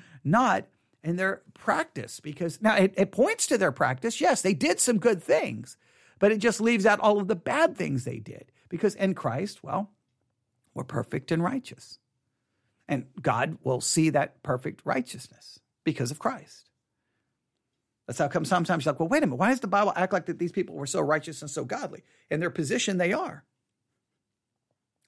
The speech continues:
Their practice is always a mixed bag. Sometimes good, sometimes really, really, really bad, sometimes really, really confusing, sometimes very much contradicting what we claim.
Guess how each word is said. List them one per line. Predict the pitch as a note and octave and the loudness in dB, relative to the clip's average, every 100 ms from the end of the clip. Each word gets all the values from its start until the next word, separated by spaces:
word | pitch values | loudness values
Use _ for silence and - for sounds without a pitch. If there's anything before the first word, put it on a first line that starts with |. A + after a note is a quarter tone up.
| - | -2
Their | F#3 | -2
practice | - G#3 A3 - G3 - | 2 2 2 4 2 2
is | E3 | 4
always | G3 G3+ F#3 | 6 6 6
a | |
mixed | E3 G3+ - C3+ | 4 2 0 2
bag. | G#3+ - - G#2+ - _ _ _ _ _ _ | 4 4 -2 -10 -20 _ _ _ _ _ _
Sometimes | - - B2+ D#3+ D#3+ | -10 -4 0 2 2
good, | B2+ E3+ F#3+ G3 F#3 _ _ _ _ - | 2 4 6 4 0 _ _ _ _ -16
sometimes | - F#3 F#3 E3 F3 C3 | -4 -2 0 2 2 2
really, | C3 E3 D3 | 2 2 4
really, | E3+ F3 | 4 4
really | D3 E3+ F3 | 4 2 2
bad, | B2+ F#3+ E3+ - - _ _ | 2 2 2 -2 -10 _ _
sometimes | - - E3+ D#3+ D#3+ | -2 0 0 0 0
really, | C3 F3+ F3 | 2 2 2
really | D3+ F#3 F3+ | 2 2 2
confusing, | D#3+ D3 A3 A#3+ D3 G#2 - _ _ | 0 -2 0 0 0 -4 -10 _ _
sometimes | - B3 A#3 D#3 E3 | 0 0 2 -2 -2
very | C3 G#3+ G#3 | -2 0 0
much | F#3+ G3 | -2 -4
contradicting | - G3 F#3+ F3+ F3 - - C#3 E3+ F#3 _ _ _ - | 0 0 2 2 4 2 0 -6 -6 -10 _ _ _ -8
what | C3 D#3 - D3+ | 0 2 2 0
we | F#3+ | -4
claim. | - B3+ F4+ - A2+ | 2 2 2 0 -8